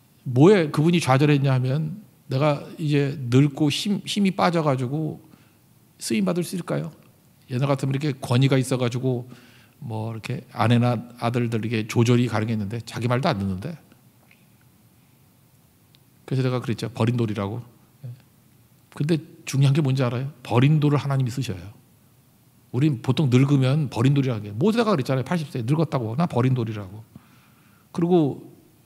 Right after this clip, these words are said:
뭐 이렇게 배운 게 많이 없으면 버린 돌이라고 생각해. 또 돈이 없으면 버린 돌이라고 생각하고, 뭐 취업도 잘 안 되고 그러면 다 루저라는 말 쓰잖아요. 버린 돌이라고 생각한다고. 근데 묘한 건 뭐냐면 기독교 역사를 보세요. 하나님은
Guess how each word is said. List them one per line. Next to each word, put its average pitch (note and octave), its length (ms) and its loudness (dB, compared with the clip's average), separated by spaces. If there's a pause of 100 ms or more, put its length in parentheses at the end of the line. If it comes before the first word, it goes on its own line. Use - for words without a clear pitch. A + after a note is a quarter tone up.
(180)
뭐 D#3+ 160 -2
이렇게 D#3+ 200 -4
배운 C#3 240 4
게 D#3 80 4
많이 C#3 200 4
없으면 C3 240 -2
버린 B2+ 240 2
돌이라고 G#2+ 320 -4
생각해. G#2 260 -10 (1400)
또 F3 80 -8
돈이 D3 280 6
없으면 D3+ 280 2
버린 B2 240 2
돌이라고 A#2 260 -2
생각하고, A#2+ 380 -8 (560)
뭐 C#3 240 -12
취업도 E3+ 320 -2
잘 C#3 140 2
안 B2 120 2
되고 C3 180 0
그러면 C#3 400 0 (300)
다 A#3 140 -2
루저라는 F3+ 400 6
말 F3 100 2
쓰잖아요. D3+ 460 -4 (280)
버린 D3 240 2
돌이라고 C3+ 240 0
생각한다고. A2 440 -8 (1200)
근데 D3+ 200 -2
묘한 B2+ 340 4
건 D#3+ 100 4
뭐냐면 B2+ 380 0
기독교 D#3 300 2
역사를 B2+ 240 2
보세요. G2+ 380 -4
하나님은 C#3+ 600 0